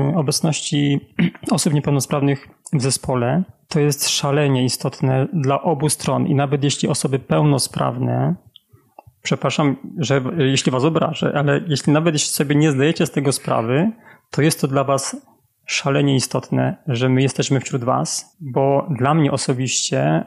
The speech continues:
możliwość, e, obecności wśród, e,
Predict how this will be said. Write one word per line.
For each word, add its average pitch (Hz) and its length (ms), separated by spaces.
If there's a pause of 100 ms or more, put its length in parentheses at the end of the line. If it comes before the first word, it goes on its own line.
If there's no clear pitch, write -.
możliwość, 139 960
e, 127 640
obecności 131 640
wśród, - 600
e, 147 440